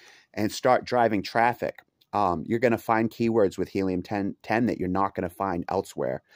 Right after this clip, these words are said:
Give you a perfect example, when I was selling professional, um, sink snakes from China on Amazon F B A, I found out a certain brand from, from, uh, Helium ten that I would never find out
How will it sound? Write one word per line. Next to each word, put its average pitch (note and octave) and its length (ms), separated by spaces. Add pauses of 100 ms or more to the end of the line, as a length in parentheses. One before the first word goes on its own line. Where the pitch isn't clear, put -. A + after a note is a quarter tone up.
(300)
Give A2 140
you G#2 60
a F#2+ 40
perfect G#2+ 320
example, G#2 500
when G2 120
I F#2+ 80
was F#2+ 160
selling G2+ 280
professional, G#2 800
um, E2+ 220
sink C#3 300
snakes - 260
from F#2 160
China B2+ 400
on F2 220
Amazon F#2 440
F F#2 160
B E2+ 160
A, F#2 280 (480)
I G#2 140
found B2 460
out A#2+ 260
a - 80
certain - 480
brand G#2 540
from, F#2 240 (320)
from, G2 280
uh, E2+ 100
Helium A2+ 420
ten B2 280
that F2+ 120
I F#2 100
would F2+ 180
never G2 300
find F2+ 300
out F2 100